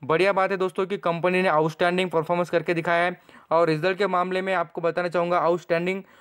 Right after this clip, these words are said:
और बहुत ही बढ़िया फ़ाइव स्टार वाला रिजल्ट बोलेंगे तो भी चल जाएगा। देख सकते हैं मिंडा इंडस्ट्री फ़ाइव स्टार क्वार्टर थ्री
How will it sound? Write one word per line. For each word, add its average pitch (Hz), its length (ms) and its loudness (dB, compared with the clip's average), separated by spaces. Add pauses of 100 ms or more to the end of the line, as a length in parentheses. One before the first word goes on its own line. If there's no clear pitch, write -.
(180)
और 175 200 4
बहुत 165 260 2
ही 202 100 2
बढ़िया 165 440 0
फ़ाइव 180 260 0
स्टार 196 240 -2
वाला 190 340 2
रिजल्ट 170 340 -2
बोलेंगे 165 260 0
तो 175 80 -2
भी 175 100 0
चल 160 180 2
जाएगा। 156 220 4
देख 175 180 0
सकते 202 220 -2
हैं 190 60 2
मिंडा 170 320 2
इंडस्ट्री 180 840 0 (640)
फ़ाइव 165 240 2
स्टार 190 380 0
क्वार्टर 165 380 0
थ्री 190 260 -2